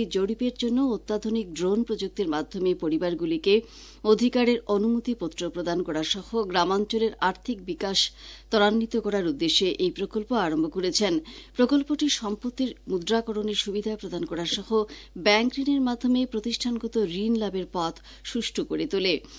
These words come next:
এ পর্যন্ত তেরো লক্ষ সতেরো হাজারেরও বেশি গ্রামের ড্রোন জরিপ সম্পূর্ণ হয়েছে ও এই সংখ্যা নির্ধারিত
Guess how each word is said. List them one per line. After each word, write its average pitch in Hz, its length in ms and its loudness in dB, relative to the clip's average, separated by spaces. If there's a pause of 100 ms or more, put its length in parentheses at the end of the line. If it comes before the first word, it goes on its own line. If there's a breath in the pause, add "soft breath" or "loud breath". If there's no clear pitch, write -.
(140 loud breath)
এ 240 120 4
পর্যন্ত 269 400 4 (100)
তেরো 208 280 -2
লক্ষ 226 200 -4 (100)
সতেরো 196 420 -6
হাজারেরও 202 480 -4
বেশি 196 360 2 (460 loud breath)
গ্রামের 202 520 2 (200)
ড্রোন 202 360 2
জরিপ 185 380 0
সম্পূর্ণ 190 460 -6
হয়েছে 214 340 4 (320 loud breath)
ও 226 140 4
এই 202 260 8
সংখ্যা 233 380 -2
নির্ধারিত 214 460 0